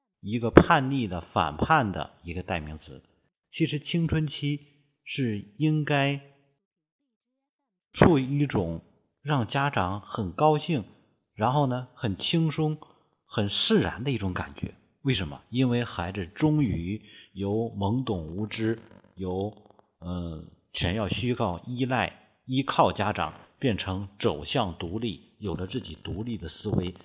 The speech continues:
开始独立面对社会了。由原来的拉动，现在变成的陪伴、协同。其实这种状态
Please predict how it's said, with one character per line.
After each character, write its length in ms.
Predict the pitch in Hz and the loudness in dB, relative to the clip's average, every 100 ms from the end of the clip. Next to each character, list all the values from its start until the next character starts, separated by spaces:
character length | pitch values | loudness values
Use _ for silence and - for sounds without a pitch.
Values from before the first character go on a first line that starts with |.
| _ | _
开 320 | - 156 151 | -6 -4 -2
始 560 | 147 - 82 - _ _ | -2 -6 -8 -12 _ _
独 200 | 101 104 | -4 -2
立 160 | 123 104 | -2 -2
面 240 | 117 107 | 0 -2
对 160 | 95 98 | -2 -2
社 300 | - 127 92 | 0 0 0
会 260 | - 147 | 2 0
了。 160 | 90 67 - _ _ _ _ _ _ _ - | 0 -6 -18 _ _ _ _ _ _ _ 2
由 220 | 131 156 | 4 6
原 200 | 143 151 | 4 2
来 220 | 101 107 | 0 -2
的 100 | 110 | -2
拉 320 | 92 131 127 | 0 0 2
动， 220 | 127 110 - _ _ _ _ _ _ _ _ - | 2 -2 -4 _ _ _ _ _ _ _ _ -6
现 240 | - 110 | -2 0
在 100 | 101 | 0
变 220 | 117 104 | -2 -2
成 180 | 82 90 | -2 -6
的 240 | 92 87 - _ - | -4 -4 -8 _ 0
陪 320 | - 78 85 | 2 0 0
伴、 220 | 117 87 - _ _ | 0 0 -4 _ _
协 380 | - - 90 95 | -8 -6 -2 -2
同。 320 | 107 87 73 - _ _ _ | -4 -8 -10 -14 _ _ _
其 180 | - 190 | -4 0
实 180 | 170 165 | 0 0
这 140 | 165 | -2
种 160 | 139 101 | -2 4
状 260 | - 165 110 | 6 6 4
态 280 | 101 87 | -4 -6